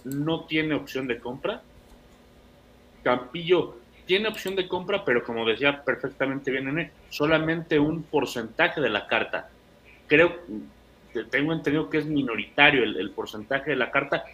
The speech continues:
¿Esto qué quiere decir? Campillo va a regresar a Chivas.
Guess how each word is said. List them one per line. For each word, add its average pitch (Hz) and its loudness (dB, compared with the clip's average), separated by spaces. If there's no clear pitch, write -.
¿Esto 165 2
qué 160 -4
quiere 160 2
decir? 139 0
Campillo 190 0
va 185 2
a - 2
regresar 180 -2
a - -2
Chivas. 107 -6